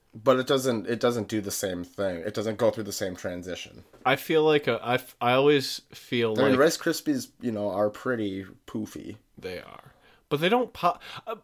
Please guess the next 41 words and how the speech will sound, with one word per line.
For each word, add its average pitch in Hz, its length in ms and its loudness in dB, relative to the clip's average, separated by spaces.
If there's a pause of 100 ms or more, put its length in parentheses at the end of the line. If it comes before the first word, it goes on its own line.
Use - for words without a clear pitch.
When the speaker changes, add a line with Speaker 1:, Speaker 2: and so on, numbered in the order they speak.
Speaker 2:
I 190 100 6
feel 294 240 0
like 262 160 4
they 190 140 2
have 185 260 2
to 170 60 -8
be. 143 420 2
They 101 60 -10
Speaker 1:
But 131 80 0
they 143 60 2
Speaker 2:
have 180 100 6
to 165 80 6
Speaker 1:
don't 165 100 0
Speaker 2:
be, 196 60 2
Speaker 1:
go 165 80 6
Speaker 2:
like, 147 260 2
Speaker 1:
through 135 100 2
a 131 40 8
Speaker 2:
air 131 100 6
Speaker 1:
transition 127 240 0
like 95 120 -2
Speaker 2:
puffed. 92 160 -12
Speaker 1:
that, - 100 -8
Speaker 2:
Yeah, 117 180 2
they, 120 200 4
Speaker 1:
right. 139 100 -2
Speaker 2:
they, 139 120 6
it's 139 160 4
not. 147 200 4
It's 135 180 0
not 156 160 6
an 135 80 0
instant 131 480 2
thing. 95 220 -6
I 98 60 -12
feel 127 220 0
like 117 160 0
it's 110 120 -6
a 113 60 -8
process. - 720 -8 (340)
Speaker 1:
Um, 101 880 -8